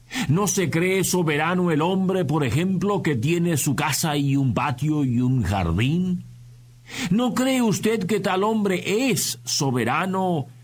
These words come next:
siempre y cuando se limite a su propiedad?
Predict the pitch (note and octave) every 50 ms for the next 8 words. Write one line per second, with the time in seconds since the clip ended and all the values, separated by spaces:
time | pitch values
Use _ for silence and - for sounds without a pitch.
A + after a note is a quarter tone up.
0 | - - - - C#3+ D#3 F3 F3+ E3 B2+ E3 D#3+ D#3 C3+ - - C#3+ D3 D3+ D#3+
1 | E3 D#3 D#3+ D#3 - - D3 C3+ B2+ A#2 G#2+ A#2+ C#3+ D3+ B2+ D3 D3+ D3 C#3 B2+
2 | A2 - - C#3+ C#3+ B2 D3 C#3 C3 A#2 G2+ A2 G#2 F#2+ F#2 G2 A2 B2+ E3 F3+
3 | -